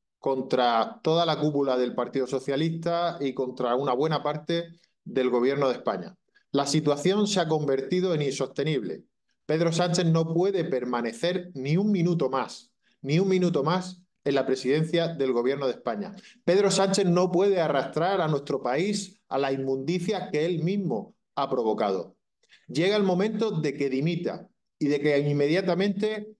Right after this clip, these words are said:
dé voz a los españoles para que a través de unas elecciones se pronuncien sobre si quieren más socialismo, más corrupción o quieren un cambio para España.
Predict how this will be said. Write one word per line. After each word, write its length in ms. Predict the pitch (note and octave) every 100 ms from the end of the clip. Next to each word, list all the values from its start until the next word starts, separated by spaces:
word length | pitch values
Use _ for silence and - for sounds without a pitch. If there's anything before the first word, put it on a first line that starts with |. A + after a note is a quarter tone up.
| _
dé 240 | E3 - E3+
voz 260 | F#3 F3
a 60 | D3+
los 140 | C3+
españoles 540 | C3 B2 A#2+ C#3 F3 F3
para 220 | D#3+ B2+
que 60 | B2
a 40 |
través 220 | A#2+ C#3+
de 60 | D#3+
unas 200 | D3 C#3+
elecciones 640 | B2 A2 D3 E3+ F3 - - _ -
se 240 | - B2+
pronuncien 760 | G#2 A#2+ D#3+ F3+ G#3 A3 A3+
sobre 280 | A3 C#3 A#2+
si 160 | A#2 A2
quieren 500 | D3+ C3 G#2 - - _
más 300 | A#2 D3+ G3+
socialismo, 800 | - F#3+ F3 D#3 D3 B2+ A2 G#2 A2
más 240 | E3+ F#3
corrupción 720 | G#3+ G3 E3+ F3 D#3+ D#3+ D#3+ - _ -
o 160 | C3+
quieren 420 | C3+ D3 D#3 D#3 -
un 200 | C#3 C3
cambio 380 | C#3 C3+ C3 A2
para 160 | G#2+
España. 480 | - A#2 G#2 F#2